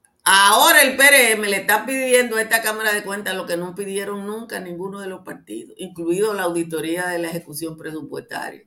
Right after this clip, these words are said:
Aquí nunca se ha hecho una auditoría de la ejecución presupuestaria y entre la, entre la falta que, que cita el informe está eso.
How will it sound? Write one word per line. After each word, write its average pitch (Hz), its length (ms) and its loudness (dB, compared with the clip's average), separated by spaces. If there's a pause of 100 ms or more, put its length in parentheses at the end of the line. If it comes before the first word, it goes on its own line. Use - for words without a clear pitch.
(680)
Aquí 190 280 2
nunca 349 420 4
se 294 100 4
ha 277 140 6
hecho 294 200 -2
una 277 140 0
auditoría 262 640 0
de 240 100 -2
la 214 80 -2
ejecución 202 480 -6
presupuestaria 214 840 -4
y 180 140 -8
entre 190 340 -10
la, 170 360 -10 (520)
entre 226 340 2
la 196 160 0
falta 240 600 2
que, 170 300 -6
que 180 140 -8
cita 247 380 -8
el 208 80 -6
informe 180 440 -8
está 165 340 -10
eso. - 320 -12